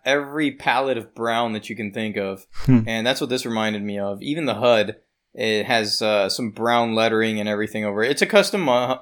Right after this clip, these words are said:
Speaker 1: it's a custom hud. Definitely not the original Doom hud, although the placement of everything is the same. But they just have these really large letter, uh, numbers and things like that to represent your stats.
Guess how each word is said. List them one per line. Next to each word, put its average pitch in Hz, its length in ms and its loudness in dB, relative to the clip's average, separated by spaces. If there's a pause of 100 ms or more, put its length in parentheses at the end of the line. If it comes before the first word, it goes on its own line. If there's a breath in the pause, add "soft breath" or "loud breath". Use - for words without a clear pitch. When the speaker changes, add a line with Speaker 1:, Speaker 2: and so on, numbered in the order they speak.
Speaker 1:
it's 127 200 0
a 156 40 -2
custom 160 340 0
hud. 156 300 4 (340 soft breath)
Definitely 147 360 2
not 143 140 0
the 139 100 0
original 135 580 0 (240)
Doom 151 360 2
hud, 127 240 6
although 117 260 4
the 110 100 -2
placement 135 520 2
of 107 100 0
everything 110 400 -2
is 101 80 -6
the 101 80 -6
same. 110 380 -6 (480)
But 117 160 -2
they 123 80 -4
just 110 240 -4
have 123 160 2
these 110 180 -4
really 110 320 0
large 104 380 4
letter, 104 440 0
uh, 104 220 2
numbers 107 580 0
and 101 260 -8
things 107 220 -6
like 98 140 -6
that 98 220 -4
to 101 160 -6
represent 101 440 -6
your 104 100 -12
stats. 110 420 2